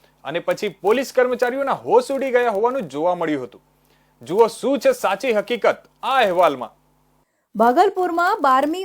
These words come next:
Speaker 2: ઓગસ્ટની રાત્રે કોન્સ્ટેબલ નીતુના આડત્રીસ નંબરના ક્વાર્ટરમાં પાંચ મૃતદેહ મળી આવ્યા હતા.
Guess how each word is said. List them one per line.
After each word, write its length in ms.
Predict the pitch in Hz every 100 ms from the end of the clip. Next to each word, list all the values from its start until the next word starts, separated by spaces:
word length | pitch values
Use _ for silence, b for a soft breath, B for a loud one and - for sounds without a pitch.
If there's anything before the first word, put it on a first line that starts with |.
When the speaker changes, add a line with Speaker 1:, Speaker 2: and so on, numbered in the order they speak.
| 240
Speaker 2:
ઓગસ્ટની 580 | 254 277 311 - 302 311
રાત્રે 440 | 254 240 269 302
કોન્સ્ટેબલ 680 | 302 240 247 - 285 302 320
નીતુના 520 | 247 226 294 277 269 277
આડત્રીસ 480 | 214 233 262 349 -
નંબરના 380 | 294 277 285 285
ક્વાર્ટરમાં 760 | 285 240 220 220 269 254 262 269 -
પાંચ 340 | 262 320 -
મૃતદેહ 420 | 254 247 247 226 254
મળી 260 | 220 214
આવ્યા 300 | 190 175 170
હતા. 200 | 196 190